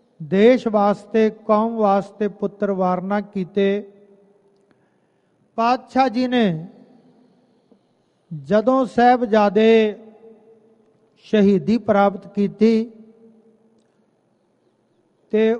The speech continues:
ਉਦੋਂ ਜਕਾਰੇ ਬੁਲਾਏ, ਬੜੇ, ਬੜੇ ਵੱਡੇ ਜਕਾਰੇ ਸਤਿਗੁਰੂ ਜੀ ਨੇ ਬੁਲਾਉਣਾ ਕੀਤੇ। ਹੈ ਕੋਈ ਇਹੋ ਜਿਹਾ ਪੁੱਤ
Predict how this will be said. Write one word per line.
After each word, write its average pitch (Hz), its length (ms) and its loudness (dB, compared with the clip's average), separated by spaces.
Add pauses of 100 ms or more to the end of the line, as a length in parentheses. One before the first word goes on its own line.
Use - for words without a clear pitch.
(140)
ਉਦੋਂ 208 320 0
ਜਕਾਰੇ 202 580 2
ਬੁਲਾਏ, 226 680 4 (680)
ਬੜੇ, 277 280 4
ਬੜੇ 262 280 2
ਵੱਡੇ 226 360 0
ਜਕਾਰੇ 220 500 0
ਸਤਿਗੁਰੂ 208 560 -4
ਜੀ 202 160 -4
ਨੇ 208 120 -2
ਬੁਲਾਉਣਾ 180 460 -2
ਕੀਤੇ। 185 500 -4
ਹੈ 170 260 -2
ਕੋਈ 233 320 -2
ਇਹੋ 214 240 0
ਜਿਹਾ 220 220 -2
ਪੁੱਤ 214 520 -10